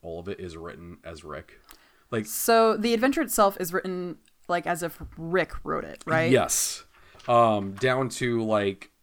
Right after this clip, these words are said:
Speaker 1: the description, the, the box text, and the D M text.
Speaker 2: Okay.
Speaker 1: Um, so, like, <laughs> here, uh, th-, sure, spoilers, I guess, but this is a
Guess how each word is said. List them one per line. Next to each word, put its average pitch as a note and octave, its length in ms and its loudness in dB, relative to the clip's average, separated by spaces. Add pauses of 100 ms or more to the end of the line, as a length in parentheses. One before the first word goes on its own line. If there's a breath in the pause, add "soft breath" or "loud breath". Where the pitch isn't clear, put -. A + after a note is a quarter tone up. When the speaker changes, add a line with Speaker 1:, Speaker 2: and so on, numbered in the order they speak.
(280)
Speaker 1:
the G2+ 640 -6
description, A2+ 720 -4
the, G#2 140 -4 (180)
the G2+ 200 -10
box A#2+ 420 0
text, - 480 -4 (560 soft breath)
and B2+ 460 0 (520)
the G#2 340 -6
D G2+ 280 -4
M F#2 140 -6
text. - 600 -12 (180)
Speaker 2:
Okay. G3+ 380 -2 (180)
Speaker 1:
Um, F2+ 640 2 (220)
so, C3 320 0
like, A2+ 340 2 (640)
<laughs> - 80 -12 (880 loud breath)
here, C3 240 4
uh, D3+ 160 8
th-, D#3+ 360 -6 (260)
sure, G#2 320 -4
spoilers, G2+ 680 0
I F#2+ 140 -10
guess, F2+ 240 -6
but A2 180 -8
this C3 180 -2
is A2+ 220 -4
a G#2+ 280 0